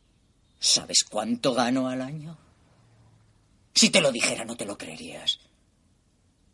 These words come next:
¿Sabes lo que pasaría si decidiera dejar de ir a trabajar? Un negocio tan grande que podría estar en el Nasdaq se hundiría. Desaparecería.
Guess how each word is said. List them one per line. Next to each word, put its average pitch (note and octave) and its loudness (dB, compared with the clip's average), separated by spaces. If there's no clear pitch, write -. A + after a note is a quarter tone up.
¿Sabes B2+ 2
lo D3+ 2
que D3 -2
pasaría B2 0
si - 4
decidiera C#3+ 2
dejar C3 2
de B2+ 2
ir C3 -2
a A#2 -2
trabajar? B2+ -8
Un C#4 10
negocio F#3+ 2
tan C3 -2
grande F#3 4
que F3+ -2
podría D#3+ 0
estar E3+ 2
en E3 2
el B2+ -2
Nasdaq D3 0
se - 2
hundiría. D3+ -4
Desaparecería. D3+ 0